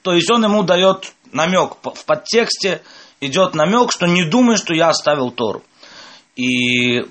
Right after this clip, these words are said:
конечно, у нас возникает вопрос, сразу забегая вперед, отвечая на вопрос, который, в общем, гл-, э, главный вопрос, наверное, этой темы, это "Чего же Яков боится?" Ведь у него было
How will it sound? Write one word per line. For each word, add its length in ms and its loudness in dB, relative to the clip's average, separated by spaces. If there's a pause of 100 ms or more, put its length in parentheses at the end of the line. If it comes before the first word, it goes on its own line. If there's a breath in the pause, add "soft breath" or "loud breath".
(120)
конечно, 480 -2
у 40 2
нас 260 0
возникает 480 -2
вопрос, 440 0 (200 loud breath)
сразу 640 0 (360)
забегая 520 0
вперед, 640 -2 (380)
отвечая 600 -2
на 600 0
вопрос, 640 0
который, 300 -6
в 20 -4
общем, 320 -4
гл-, 200 -4
э, 240 2
главный 460 0
вопрос, 400 -8
наверное, 380 -8
этой 140 -8
темы, 420 0 (480 loud breath)
это 180 -6
"Чего 400 2
же 320 -2
Яков 440 -2
боится?" 540 -4 (540 soft breath)
Ведь 220 -6
у 40 0
него 280 2
было 580 2